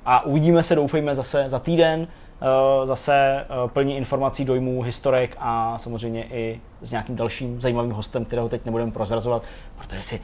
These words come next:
nepamatuju v té plejádě hostů, kde je vlastně příští týden na plánu. Ale to se všechno dozvíte, sledujte naše Instagramy, sociální sítě, Facebooky, dávejte lajky, pište komentáře, zvonečky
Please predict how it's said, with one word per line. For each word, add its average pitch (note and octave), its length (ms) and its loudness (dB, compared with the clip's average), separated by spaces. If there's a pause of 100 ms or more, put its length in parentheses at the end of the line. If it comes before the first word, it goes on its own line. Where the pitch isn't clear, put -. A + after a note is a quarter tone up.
(120)
nepamatuju G#2+ 500 -2
v G#2 60 -6
té A#2+ 140 2
plejádě A#2+ 460 4
hostů, B2 300 -2
kde A#2+ 180 2
je B2 60 4
vlastně A#2 300 0
příští A#2 340 -6
týden A2+ 240 -2
na A2 80 -2
plánu. G#2 400 -2 (320)
Ale A#2 200 8
to C3 80 -2
se F3 100 2
všechno F3+ 200 4
dozvíte, F3+ 680 6
sledujte D3+ 300 2
naše C#3+ 380 0 (280)
Instagramy, E3+ 600 6 (180)
sociální E3 360 6
sítě, C#3+ 360 4
Facebooky, D3 580 4
dávejte C3 460 4
lajky, D3+ 600 2
pište D3+ 240 0
komentáře, C#3 580 4 (220)
zvonečky C#3 680 2